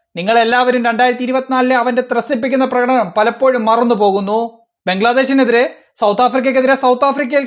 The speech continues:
കത്തിക്കേറിയ ഒരു സഞ്ജു സാംസൺ ഇന്ത്യക്കുണ്ടായിരുന്നു. ഒന്ന് ചെറുതായിട്ട് എവിടെയെങ്കിലും ഒന്ന് പിഴച്ചാൽ വിമർശന കഴുകന്മാരെ പോലെ വളഞ്ഞിട്ട് ആക്രമിക്കുന്ന രീതി ഒട്ടും ശരിയല്ല.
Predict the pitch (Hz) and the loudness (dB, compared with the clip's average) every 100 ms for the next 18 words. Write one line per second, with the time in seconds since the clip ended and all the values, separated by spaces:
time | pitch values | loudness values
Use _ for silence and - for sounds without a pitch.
0 | 262 233 269 285 294 277 269 269 254 240 | -2 -4 -6 -6 0 2 2 0 -2 -4
1 | 269 285 277 254 190 196 208 226 226 208 | -2 0 0 0 -2 -2 0 0 0 0
2 | 202 202 226 240 240 _ - 165 202 214 | 0 0 -2 -4 -8 _ -8 -4 -2 0
3 | 226 233 247 240 247 240 254 247 254 262 | 0 2 2 2 0 2 0 0 0 2
4 | 254 262 240 247 247 214 226 - _ 185 | 0 0 0 2 2 0 -2 -10 _ -6
5 | 185 220 247 254 254 240 254 254 262 262 | -2 -2 -2 0 2 2 2 2 2 2
6 | 262 262 254 247 254 269 269 254 262 262 | 2 0 2 2 2 0 -2 -2 -2 -2
7 | 269 269 269 269 220 - 196 220 233 233 | 0 0 0 -2 -4 -4 -6 -4 -2 0
8 | 226 208 190 | 2 2 2